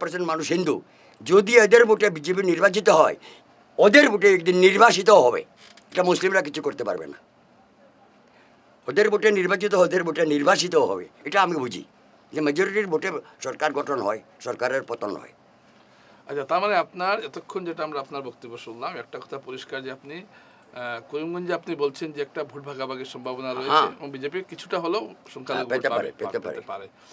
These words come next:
Speaker 2: তার মানে করিমগঞ্জের চিত্রটা এখনো স্পষ্ট হয়নি।
Speaker 1: না, স্পষ্ট হবে, কারণ এটা নির্বাচন তো হবে। ছাব্বিশ
Speaker 2: না,
Speaker 1: তারিখে ভোট
Speaker 2: তবুও
Speaker 1: হবে,
Speaker 2: একটা,
Speaker 1: চার তারিখে
Speaker 2: না,
Speaker 1: গণনা হবে।
Speaker 2: না, তবুও একটা ধারণা করা যায় যেটা মিলে।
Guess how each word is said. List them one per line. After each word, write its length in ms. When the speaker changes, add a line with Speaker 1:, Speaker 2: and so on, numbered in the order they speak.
Speaker 2:
তার 100
মানে 120
করিমগঞ্জের 480
চিত্রটা 340
এখনো 200
স্পষ্ট 360
হয়নি। 300
Speaker 1:
না, 80
স্পষ্ট 340
হবে, 160
কারণ 140
এটা 160
নির্বাচন 460
তো 80
হবে। 240
ছাব্বিশ 300
Speaker 2:
না, 40
Speaker 1:
তারিখে 180
ভোট 140
Speaker 2:
তবুও 100
Speaker 1:
হবে, 100
Speaker 2:
একটা, 100
Speaker 1:
চার 100
তারিখে 280
Speaker 2:
না, 120
Speaker 1:
গণনা 220
হবে। 320
Speaker 2:
না, 60
তবুও 280
একটা 180
ধারণা 340
করা 240
যায় 200
যেটা 220
মিলে। 320